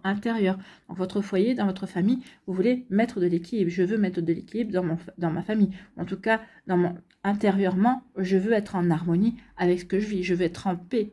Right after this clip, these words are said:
aussi. Ce que je vis, je veux que ça m'apporte la paix. En tout cas, je, je suis en paix avec ce que je vis également parce que c'est aligné par rapport à mes ambitions, par rapport, euh, au, à ce renouveau que je veux mettre en place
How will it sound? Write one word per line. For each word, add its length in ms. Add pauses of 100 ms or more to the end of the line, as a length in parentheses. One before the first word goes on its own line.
(140)
aussi. 320 (240)
Ce 140
que 200
je 120
vis, 400 (140)
je 100
veux 80
que 60
ça 100
m'apporte 380
la 120
paix. 240 (240)
En 80
tout 140
cas, 180
je, 220
je 140
suis 240
en 100
paix 240
avec 240
ce 100
que 140
je 80
vis 280
également 320
parce 160
que 120
c'est 260
aligné 400 (280)
par 100
rapport 240
à 20
mes 160
ambitions, 500
par 200
rapport, 320 (340)
euh, 220
au, 240
à 100
ce 160
renouveau 420
que 140
je 100
veux 120
mettre 240
en 100
place 320